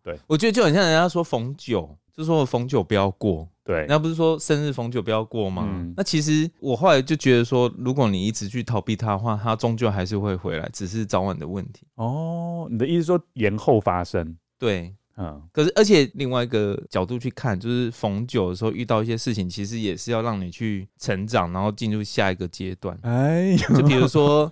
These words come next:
Speaker 2: 二九、三九、
Speaker 1: 对。
Speaker 2: 四九，
Speaker 1: 嗯。
Speaker 2: 那一年过完，你就进入下一个新的一个阶段了嘛。
Speaker 1: 对。
Speaker 2: 就是二九过完，就是变三十嘛，进入三十年华、
Speaker 1: 嗯。
Speaker 2: 四十年华、五十年华。
Speaker 1: 嗯。
Speaker 2: 我觉得都是一个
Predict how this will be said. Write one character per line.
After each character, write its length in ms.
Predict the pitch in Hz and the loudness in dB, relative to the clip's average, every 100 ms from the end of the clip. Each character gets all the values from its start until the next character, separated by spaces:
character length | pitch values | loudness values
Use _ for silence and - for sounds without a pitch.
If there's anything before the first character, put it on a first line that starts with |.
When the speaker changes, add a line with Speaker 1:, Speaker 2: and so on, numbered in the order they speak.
| - | 0
Speaker 2:
二 240 | 156 127 | 4 4
九、 560 | 104 117 104 92 90 90 | 2 0 2 2 0 -4
三 480 | 98 - 127 123 131 | -10 -4 0 0 0
九、 320 | 127 117 92 | -2 0 0
Speaker 1:
对。 200 | 92 101 | 2 0
Speaker 2:
四 260 | 90 139 110 | 0 -2 -4
九， 460 | 98 107 85 82 92 | -2 -2 -2 -4 -10
Speaker 1:
嗯。 220 | 87 82 _ | -18 -20 _
Speaker 2:
那 120 | 165 | 0
一 40 | 165 | 2
年 180 | 127 | 2
过 140 | 107 156 | 2 2
完， 200 | 120 104 | 2 0
你 120 | 120 | -6
就 120 | 113 170 | -2 0
进 200 | 170 156 | 0 -2
入 100 | 151 | -2
下 220 | 160 147 | 0 0
一 40 | |
个 300 | 143 117 107 - _ _ | 2 0 0 -6 _ _
新 260 | - 143 139 | -10 -6 -2
的 180 | 123 95 | 0 -2
一 60 | |
个 380 | 123 120 104 107 - _ | 0 2 2 -4 -14 _
阶 160 | - 139 | -2 0
段 200 | 139 117 | 4 2
了 80 | 95 | 2
嘛。 220 | 87 82 | -4 -4
Speaker 1:
对。 140 | 98 101 | 0 2
Speaker 2:
就 80 | |
是 240 | 139 135 - | 4 4 4
二 100 | 147 | 2
九 160 | 110 98 | 2 0
过 140 | 131 | 2
完， 120 | 104 | 0
就 100 | 95 | 0
是 120 | 113 120 | 0 0
变 120 | 110 | 0
三 260 | 101 101 104 | 0 -2 -2
十 180 | - 80 | -8 -10
嘛， 140 | 82 98 | -10 -8
进 180 | 139 120 | -4 -4
入 80 | |
三 220 | 110 117 113 | -2 0 0
十 140 | 107 | -2
年 200 | 95 92 | -4 -4
华、 220 | 107 80 | -6 -6
Speaker 1:
嗯。 40 | 87 | -4
Speaker 2:
四 140 | 123 | -4
十 140 | 101 | -4
年 160 | 98 95 | -4 -4
华、 140 | 104 | -4
五 100 | 87 | -6
十 160 | 90 87 | -8 -10
年 180 | 92 92 | -10 -10
华。 160 | 104 - - | -12 -14 -4
Speaker 1:
嗯。 400 | 107 92 82 82 | -2 -2 -6 -10
Speaker 2:
我 140 | 104 | -8
觉 140 | 104 143 | -2 -2
得 40 | |
都 140 | 131 131 | 0 -2
是 160 | 135 | 0
一 80 | 123 | 0
个 460 | 120 117 101 98 | 2 0 2 -2